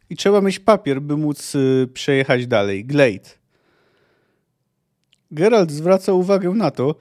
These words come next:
że rzeka Bra przynależy do Hołopolskiej Dziedziny, a nie do Caingorn. No ale tak czy owak nie mają wyboru.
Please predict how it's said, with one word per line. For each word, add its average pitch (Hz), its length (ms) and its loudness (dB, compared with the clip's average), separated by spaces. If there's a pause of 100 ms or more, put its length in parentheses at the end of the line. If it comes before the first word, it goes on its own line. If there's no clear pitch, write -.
(440)
że 156 600 4 (580)
rzeka 170 360 2
Bra 165 420 6
przynależy 170 460 -2
do 160 120 0
Hołopolskiej 175 680 -2
Dziedziny, 208 440 -2
a - 80 -6
nie - 140 0
do 127 120 0
Caingorn. 113 680 -4 (1700)
No 254 120 0
ale 220 360 6
tak 202 220 0
czy 190 160 0
owak 185 180 2
nie 175 80 0
mają 170 220 2
wyboru. 147 500 0